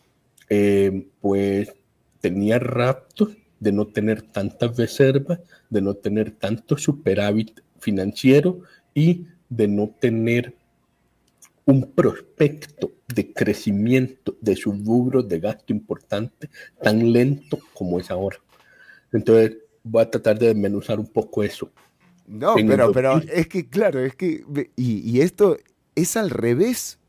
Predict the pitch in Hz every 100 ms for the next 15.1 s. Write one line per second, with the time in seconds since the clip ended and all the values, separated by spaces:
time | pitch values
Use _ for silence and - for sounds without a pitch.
0 | - 98 117 107 113 110 - 104 98 98
1 | - - 107 143 254 254 - 90 82 78
2 | - 92 87 82 98 123 165 147 107 92
3 | 117 110 107 123 131 82 76 _ _ _
4 | _ _ _ _ _ _ _ _ - 180
5 | - 156 165 175 107 107 110 113 107 -
6 | 120 - - 131 _ _ _ 139 135 101
7 | - - _ _ _ _ - _ - 104
8 | 101 120 135 175 - _ 120 123 139 135
9 | - 110 110 143 - 95 92 90 98 104
10 | - 95 95 - 117 104 87 101 101 107
11 | 113 113 - _ _ - - 92 - 104
12 | 107 120 - - 156 - _ 107 104 -
13 | 101 110 110 - 101 - 107 104 104 110
14 | 117 117 107 - - - - - - 113
15 | 113